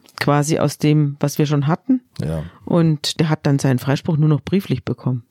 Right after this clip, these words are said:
Speaker 1: Da
Speaker 2: Der musste
Speaker 1: gab's
Speaker 2: gar
Speaker 1: gar
Speaker 2: nicht
Speaker 1: keine
Speaker 2: erscheinen.
Speaker 1: Hauptverhandlung mehr. Der
Speaker 2: Ja.
Speaker 1: hat einen Schrieb gekriegt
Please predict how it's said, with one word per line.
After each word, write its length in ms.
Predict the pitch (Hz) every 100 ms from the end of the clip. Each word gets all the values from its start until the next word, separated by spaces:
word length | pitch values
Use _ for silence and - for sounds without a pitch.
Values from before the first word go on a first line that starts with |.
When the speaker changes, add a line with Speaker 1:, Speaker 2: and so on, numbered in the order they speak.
| -
Speaker 1:
Da 160 | 151
Speaker 2:
Der 100 | 139 120
musste 60 |
Speaker 1:
gab's 200 | 127 104
Speaker 2:
gar 60 | -
Speaker 1:
gar 60 | -
Speaker 2:
nicht 40 |
Speaker 1:
keine 40 | 170
Speaker 2:
erscheinen. 160 | 160
Speaker 1:
Hauptverhandlung 460 | 208 - 175 156 143
mehr. 100 | 131 - -
Der 140 | 185
Speaker 2:
Ja. 40 | 202
Speaker 1:
hat 120 | 220
einen 60 | 202
Schrieb 280 | - 294
gekriegt 480 | - - 202 - -